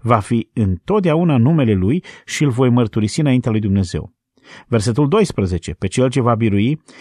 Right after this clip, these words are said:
îl voi face un stâlp în templul Dumnezeului meu și nu va mai ieși afară din el. Voi scrie pe el numele Dumnezeului meu și numele cetății Dumnezeului meu, Noul Ierusalim,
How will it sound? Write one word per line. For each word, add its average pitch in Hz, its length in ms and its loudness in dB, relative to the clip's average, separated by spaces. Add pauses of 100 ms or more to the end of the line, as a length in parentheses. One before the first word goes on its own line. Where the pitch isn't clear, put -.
(140)
îl 123 120 2
voi 117 180 2
face 127 280 -2
un 127 60 2
stâlp 202 340 -2
în 139 100 2
templul 131 340 0
Dumnezeului 113 540 2
meu 131 260 0 (240)
și - 200 -4
nu 165 100 2
va 226 140 0
mai 214 140 2
ieși 135 200 0
afară 113 360 2
din 98 200 0
el. 76 220 -4 (380)
Voi 123 180 2
scrie 175 280 0
pe 151 120 -2
el 151 140 2
numele 180 320 2
Dumnezeului 131 580 2
meu 117 200 4
și - 160 -4
numele 165 280 2
cetății 135 480 -4
Dumnezeului 120 560 2
meu, 143 240 2
Noul 147 440 2
Ierusalim, 123 580 0